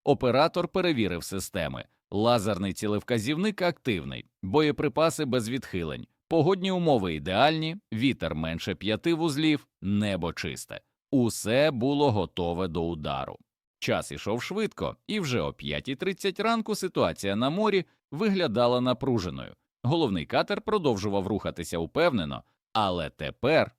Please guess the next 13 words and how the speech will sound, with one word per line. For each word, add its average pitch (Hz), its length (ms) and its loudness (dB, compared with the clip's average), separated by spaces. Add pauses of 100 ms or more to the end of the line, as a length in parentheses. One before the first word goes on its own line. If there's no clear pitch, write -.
(140)
його 190 320 2
палуба 95 480 2
ожила. 95 460 -2 (320)
Частина 107 440 -2
бійців 101 400 -4
підтяглася 165 720 -2
ближче 120 480 0
до 85 160 -4
носа, 156 400 0 (260)
де 98 160 -2
встановлювали 156 920 0 (100)
великокаліберний 98 1300 0
кулемет. 78 540 -8